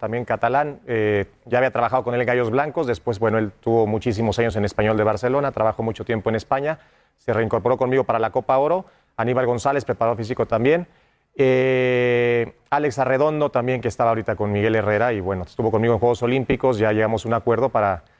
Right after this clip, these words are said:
para que Miguel y Xolos, en este caso, no lo, no lo puedan ceder, eh, de tiempo completo. Y Eduardo González, que es analista, también un analista muy capaz, eh, que ha estado trabajando muchísimo tiempo también con Joan Vila,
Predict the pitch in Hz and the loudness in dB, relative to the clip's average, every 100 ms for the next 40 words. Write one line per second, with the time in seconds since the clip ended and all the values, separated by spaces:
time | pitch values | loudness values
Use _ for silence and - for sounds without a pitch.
0 | _ - 104 98 101 95 92 95 90 - | _ -4 -2 0 0 0 2 0 -2 -4
1 | 104 110 120 113 98 120 120 117 107 101 | -2 2 2 0 -4 -2 -2 -2 -4 -4
2 | 110 117 113 127 110 95 95 95 87 107 | -4 -2 -2 -2 0 0 0 -2 0 0
3 | 104 101 104 104 - 101 92 90 92 120 | 0 -2 -2 -2 -4 -2 0 0 0 -2
4 | 104 131 131 135 139 - 185 - _ _ | -2 -2 -2 -2 -2 -2 -4 -6 _ _
5 | _ 110 113 117 139 139 127 110 147 135 | _ 0 2 2 2 0 -2 -2 -2 -2
6 | - 131 127 120 117 - 101 104 110 110 | -4 -4 0 0 0 -2 -2 0 0 0
7 | 107 107 - 104 90 101 120 127 120 123 | 0 0 0 -2 -2 -2 -2 0 -2 -2
8 | 139 - - 104 101 95 92 90 101 - | -4 -8 -12 -6 -4 -2 -2 -4 -4 0
9 | 110 107 85 - 101 113 110 107 107 98 | 0 0 -4 -4 -4 -2 -2 -2 -4 -4
10 | 104 104 101 98 101 98 95 95 95 110 | -2 0 0 0 -2 0 0 0 2 2
11 | 110 117 120 | 2 0 -2